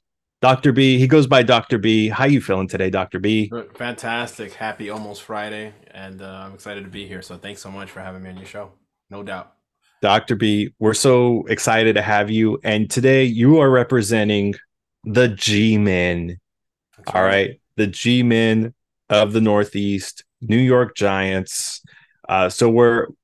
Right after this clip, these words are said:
Speaker 1: excited to get into this, this conversation and how you felt about last year and what's going on in the off season. And as a local fan, you know, what you're expecting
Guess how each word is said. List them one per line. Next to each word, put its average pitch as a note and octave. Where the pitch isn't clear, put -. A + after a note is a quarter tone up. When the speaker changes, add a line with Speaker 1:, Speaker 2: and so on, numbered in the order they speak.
Speaker 1:
excited B2+
to A#2+
get A2+
into A2+
this, G#2
this G2+
conversation G#2+
and F#2+
how B2
you C3
felt A2+
about G#2+
last A2+
year B2+
and G2+
what's B2
going B2+
on A#2
in A2+
the G#2+
off A2
season. A2+
And F#2
as A2
a G#2
local B2+
fan, A2
you G#2
know, G2+
what A#2
you're A#2
expecting A2